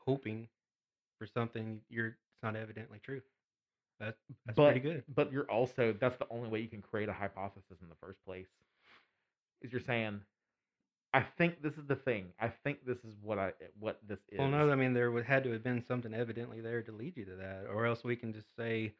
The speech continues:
Speaker 1: "My hypothesis is that magic pixies are in the garden."
Speaker 2: Yeah, I mean,
Speaker 1: So
Speaker 2: you
Speaker 1: you have
Speaker 2: can
Speaker 1: to
Speaker 2: ma-,
Speaker 1: have
Speaker 2: you can,
Speaker 1: a,
Speaker 2: you can make
Speaker 1: you
Speaker 2: the
Speaker 1: have to have
Speaker 2: hypothesis.
Speaker 1: evidential square one.
Speaker 2: Hmm.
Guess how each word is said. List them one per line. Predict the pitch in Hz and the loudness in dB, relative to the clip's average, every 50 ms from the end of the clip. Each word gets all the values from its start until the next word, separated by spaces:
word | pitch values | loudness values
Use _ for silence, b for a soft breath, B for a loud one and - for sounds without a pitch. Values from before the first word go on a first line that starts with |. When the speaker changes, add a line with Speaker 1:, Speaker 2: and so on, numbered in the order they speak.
| _ _ _ _ _ _ _ _ _ _ _ _ _ _ _ _ _ _ _ _ _ _ _ _ _ _ _ _ _ _ _ _ _ _ - - 139 135 | _ _ _ _ _ _ _ _ _ _ _ _ _ _ _ _ _ _ _ _ _ _ _ _ _ _ _ _ _ _ _ _ _ _ -16 -10 0 6
Speaker 1:
"My | 123 123 | 8 8
hypothesis | 120 123 117 113 - - 120 117 113 - 120 - - 123 120 120 | 10 10 8 8 8 8 8 8 8 4 -2 -10 -6 -4 -4 -4
is | 117 113 107 107 | -4 -6 -6 -4
that | 110 107 110 | -2 -2 0
magic | 110 110 110 104 - - - | 2 2 0 0 -2 -4 -4
pixies | 139 135 135 - 123 113 110 | -2 -2 -2 -4 -6 -2 2
are | 113 110 | 2 2
in | 110 | 2
the | 110 | 2
garden." | 104 113 113 143 156 123 104 95 - _ _ _ _ _ _ _ _ _ _ _ _ _ _ _ _ _ _ _ _ _ _ _ _ _ _ _ _ _ _ _ _ _ _ _ _ _ _ _ - | 2 4 4 4 4 2 -2 -6 -10 _ _ _ _ _ _ _ _ _ _ _ _ _ _ _ _ _ _ _ _ _ _ _ _ _ _ _ _ _ _ _ _ _ _ _ _ _ _ _ 6
Speaker 2:
Yeah, | 170 196 185 113 | 8 10 10 8
I | 95 | 8
mean, | 110 127 | 4 2
Speaker 1:
So | 127 | 4
Speaker 2:
you | 123 131 | 6 8
Speaker 1:
you | 139 | 8
have | 147 - | 8 8
Speaker 2:
can | |
Speaker 1:
to | - | 8
Speaker 2:
ma-, | |
Speaker 1:
have | - 85 82 | 8 8 8
Speaker 2:
you | - | 8
can, | - - | 8 6
Speaker 1:
a, | |
Speaker 2:
you | 185 226 | 6 6
can | 233 233 165 | 6 8 8
make | 151 156 156 | 10 10 10
Speaker 1:
you | 147 | 12
Speaker 2:
the | 160 165 | 12 12
Speaker 1:
have | 143 | 12
to | 127 131 127 | 12 12 12
have | 127 135 139 139 127 - - | 12 10 10 10 8 4 -2
Speaker 2:
hypothesis. | - 85 - | -8 -2 4
Speaker 1:
evidential | 127 131 127 123 - 123 135 139 - - 107 110 107 110 _ _ | 4 6 6 6 4 4 2 2 0 -2 -6 -8 -8 -10 _ _
square | _ - 123 117 110 | _ 0 2 2 2
one. | 110 135 143 123 107 107 _ _ _ _ _ _ _ _ _ _ _ _ _ _ _ _ _ _ _ _ _ _ _ _ _ _ _ _ _ _ _ _ _ _ _ _ _ _ _ _ _ _ _ _ _ _ _ _ _ _ _ _ _ _ _ _ _ - | 0 -2 -4 -6 -8 -10 _ _ _ _ _ _ _ _ _ _ _ _ _ _ _ _ _ _ _ _ _ _ _ _ _ _ _ _ _ _ _ _ _ _ _ _ _ _ _ _ _ _ _ _ _ _ _ _ _ _ _ _ _ _ _ _ _ -16
Speaker 2:
Hmm. | 110 95 85 85 85 | -16 -14 -16 -16 -20